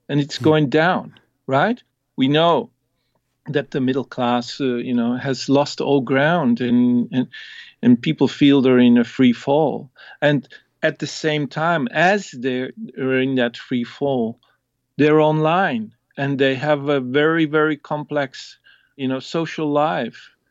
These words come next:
Speaker 1: out there. And
Speaker 2: Well, the
Speaker 1: ye-, yes, that gap is what, uh, occupies me.
Speaker 2: And that, well, the darkest, the, uh, the darkest truth or, or vision that,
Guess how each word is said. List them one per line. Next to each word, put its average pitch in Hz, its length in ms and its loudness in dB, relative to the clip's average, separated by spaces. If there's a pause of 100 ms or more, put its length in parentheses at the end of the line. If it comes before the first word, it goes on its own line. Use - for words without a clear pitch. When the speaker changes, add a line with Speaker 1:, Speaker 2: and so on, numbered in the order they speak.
(340)
Speaker 1:
out 139 240 0
there. 143 440 -6 (640)
And - 80 -2
Speaker 2:
Well, 226 80 4
the 233 180 0
Speaker 1:
ye-, 156 120 -2 (160)
yes, 165 320 0
that 143 320 -2
gap 151 380 0 (680)
is 131 220 -6
what, 135 200 -2 (180)
uh, 131 400 2
occupies 131 720 -8
me. 127 220 -12 (260)
Speaker 2:
And 214 160 0
that, 220 220 -2
well, 196 160 2
the 190 100 2
darkest, 175 800 -2 (1000)
the, 165 240 -4
uh, 147 200 2
the 156 200 -6
darkest 180 460 -2
truth 156 420 -2
or, 113 260 -2
or 113 240 -2
vision 147 600 -2 (400)
that, 135 360 0